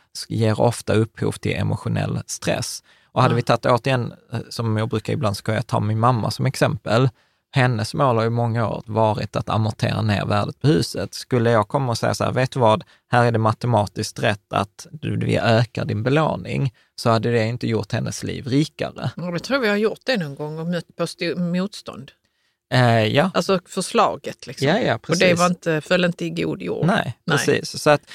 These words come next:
Speaker 1: så att där är andra såna här faktorer. Men till och med liksom så här, eh, Riksbanken,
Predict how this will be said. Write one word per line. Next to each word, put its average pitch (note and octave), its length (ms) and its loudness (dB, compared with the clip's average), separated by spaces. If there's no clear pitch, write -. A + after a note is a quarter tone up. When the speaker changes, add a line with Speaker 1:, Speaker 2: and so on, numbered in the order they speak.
Speaker 1:
så - 120 2
att D3 100 4
där D#3+ 120 4
är E3 180 4
andra C#3+ 380 0
såna C3+ 200 -2
här A#2+ 80 2
faktorer. C3+ 560 0
Men D3+ 220 4
till D3+ 280 6
och D#3 80 4
med D#3 560 4
liksom C3+ 340 2
så - 100 0
här, A#2 420 4
eh, A#2 180 0
Riksbanken, C#3 1040 -2